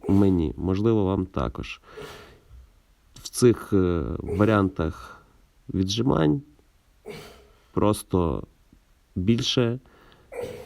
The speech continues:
напруженості, і тут не так баланс потрібно тримати, як на одному ривку намагатись зробити максимальну кількість разів.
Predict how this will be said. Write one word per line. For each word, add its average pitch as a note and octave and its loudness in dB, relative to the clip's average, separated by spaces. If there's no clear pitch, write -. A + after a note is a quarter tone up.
напруженості, G#2 2
і F#2 4
тут - -2
не G2 4
так F2+ 0
баланс G#2 2
потрібно G#2 0
тримати, G#2+ 2
як G2 0
на F#2 2
одному F#2+ 2
ривку C3 2
намагатись G2 2
зробити F#2 0
максимальну G2+ 0
кількість F#2 -4
разів. E2+ 0